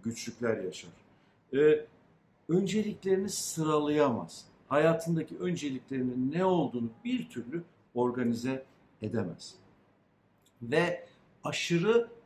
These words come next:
öfke patlamaları vardır. İmpulsif, e, patlamaları vardır. Aşırı öfke patlamaları. Hiç beklemediğiniz bir anda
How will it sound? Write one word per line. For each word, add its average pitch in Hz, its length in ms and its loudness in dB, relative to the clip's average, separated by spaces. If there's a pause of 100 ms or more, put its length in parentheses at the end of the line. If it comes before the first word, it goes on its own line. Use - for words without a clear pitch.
öfke 156 600 0
patlamaları 131 760 2
vardır. 95 400 -4 (140)
İmpulsif, 147 720 -2 (280)
e, 107 140 -4
patlamaları 120 800 0
vardır. - 540 -6 (300)
Aşırı - 420 -8
öfke 143 380 -6
patlamaları. 98 460 -10 (480)
Hiç - 360 -4
beklemediğiniz 170 920 0
bir 131 140 0
anda 120 560 0